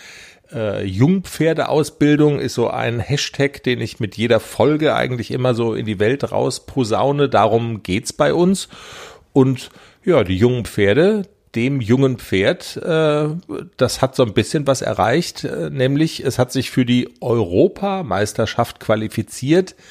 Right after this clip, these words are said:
seiner Rasse, muss man sagen, Haflinger Europachampionat, A C D C, der Fünfjährige, er fährt hin. Wir hatten das ja so ein bisschen nachgezeichnet bei uns im Podcast, die sportliche Qualifikation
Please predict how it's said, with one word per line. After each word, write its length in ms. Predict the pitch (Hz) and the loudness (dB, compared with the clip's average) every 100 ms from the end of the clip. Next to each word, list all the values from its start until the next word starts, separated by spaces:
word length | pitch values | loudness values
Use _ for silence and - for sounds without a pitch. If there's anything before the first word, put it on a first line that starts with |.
| - - _ - | -20 -20 _ -2
seiner 360 | 85 107 110 | 2 2 2
Rasse, 440 | 87 98 - 220 226 | 2 0 2 0 0
muss 220 | 214 - | -2 0
man 160 | 175 | 0
sagen, 480 | 156 147 165 190 196 - _ - | 4 4 4 0 -4 -10 _ -4
Haflinger 720 | 76 98 - 151 170 175 - | -2 -2 -2 0 2 0 2
Europachampionat, 1300 | 123 92 104 123 147 - 147 160 165 151 143 202 - | 2 4 2 2 -2 0 -4 -2 -2 0 -2 -2 -4
A 100 | 123 | -2
C 180 | 131 - | -2 -2
D 200 | 107 101 | -4 -4
C, 380 | 107 175 190 226 - - - - - _ | -2 -2 -2 -4 -8 -20 -20 -20 -20 _
der 120 | 127 117 | -2 2
Fünfjährige, 960 | 117 107 - 113 110 127 156 190 214 _ | 0 0 0 2 2 0 2 0 0 _
er 160 | 127 127 | -4 -4
fährt 400 | - 95 87 - | -2 -2 -2 -2
hin. 400 | - 214 156 104 | -2 0 0 0
Wir 140 | 104 | 0
hatten 260 | 127 143 135 | 0 -4 0
das 200 | 123 - | 0 2
ja 140 | 127 | 2
so 60 | 120 | 2
ein 80 | 120 | 0
bisschen 260 | 127 123 | 0 0
nachgezeichnet 720 | 104 127 - 147 151 165 180 165 | 2 2 0 0 2 2 2 4
bei 60 | |
uns 220 | 156 160 | 2 2
im 100 | 151 | -4
Podcast, 720 | 147 170 - - 160 170 - - | -2 -2 -4 -6 -2 -2 -4 -6
die 100 | 104 | -6
sportliche 760 | - - 85 113 - 185 - 180 | -8 -4 2 2 2 -4 -2 -4
Qualifikation 1200 | - 120 151 156 165 - 151 - 156 170 190 | 0 0 0 -2 -6 -4 -6 -2 0 2 0